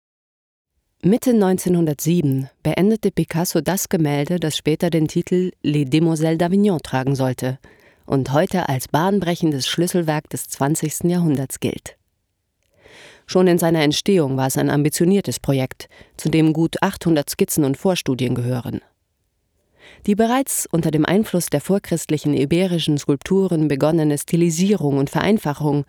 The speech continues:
führte Picasso in diesem Werk in radikaler Weise weiter. Die Körper der fünf Frauen erscheinen mit schematisierten, kantigen Formen ohne Tiefe.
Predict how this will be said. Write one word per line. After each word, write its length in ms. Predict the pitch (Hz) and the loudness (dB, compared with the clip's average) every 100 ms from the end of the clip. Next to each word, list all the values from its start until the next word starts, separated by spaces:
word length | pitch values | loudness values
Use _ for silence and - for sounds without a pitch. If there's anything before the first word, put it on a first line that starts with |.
| - - - | -10 -20 -12
führte 400 | - 262 - 226 | -2 -2 0 0
Picasso 460 | 180 - 170 - | -2 -2 -2 0
in 100 | 151 | -2
diesem 300 | 147 151 147 | 0 0 0
Werk 320 | 139 143 - - | 0 -2 -4 -8
in 140 | 135 127 | -4 -2
radikaler 680 | 135 180 185 - 143 143 | 0 0 0 -2 -4 -2
Weise 340 | 139 127 135 170 | -2 -4 -2 -2
weiter. 440 | 143 113 - - _ _ _ _ _ _ _ _ _ - | -2 -4 -12 -18 _ _ _ _ _ _ _ _ _ -6
Die 100 | 131 | -6
Körper 460 | - 170 165 135 | 0 2 2 0
der 120 | 131 139 | -2 -2
fünf 260 | 160 143 | 0 -2
Frauen 440 | - 139 143 147 151 - - | 0 0 0 0 -2 -6 -8
erscheinen 560 | - - 156 175 180 160 | -4 0 2 2 4 2
mit 140 | 147 | 2
schematisierten, 960 | - 143 135 - 139 170 190 - 170 - | 0 0 0 -2 0 0 0 0 0 -2
kantigen 500 | - 185 202 156 147 | -2 0 0 0 0
Formen 420 | - 165 175 175 | 2 2 2 2
ohne 260 | 170 190 202 | 4 2 2
Tiefe. 480 | 226 202 135 127 | 0 0 -2 -4